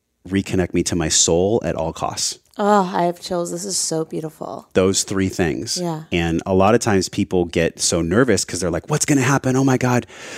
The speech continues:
Speaker 1: Just
Speaker 2: Yeah.
Speaker 1: breathe. Just breathe. If you promise yourself that you're gonna ask yourself those three things,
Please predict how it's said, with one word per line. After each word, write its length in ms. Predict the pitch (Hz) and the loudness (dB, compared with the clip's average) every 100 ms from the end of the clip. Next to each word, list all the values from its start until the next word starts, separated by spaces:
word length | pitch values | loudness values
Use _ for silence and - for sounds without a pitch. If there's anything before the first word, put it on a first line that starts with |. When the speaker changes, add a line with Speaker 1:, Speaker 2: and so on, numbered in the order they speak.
| - - | -16 -4
Speaker 1:
Just 320 | 202 - - | 4 4 4
Speaker 2:
Yeah. 80 | 208 | 2
Speaker 1:
breathe. 380 | 98 135 98 - - _ | -2 -2 -2 -6 -16 _
Just 460 | - 107 107 - 92 | 2 2 2 -2 -2
breathe. 300 | 110 92 - | 0 0 0
If 220 | 107 - | -4 -2
you 220 | 110 147 | 2 2
promise 480 | 170 - 135 139 - | 2 4 6 6 4
yourself 460 | 110 - 87 85 - | 2 4 4 2 0
that 100 | 95 | 0
you're 120 | 95 | 2
gonna 140 | 95 | 2
ask 320 | 73 98 104 - | 2 0 0 -2
yourself 400 | 104 104 87 - | 0 2 0 2
those 260 | 92 104 | 2 2
three 220 | - 120 | 0 -2
things, 460 | 135 78 82 117 | 0 0 0 -4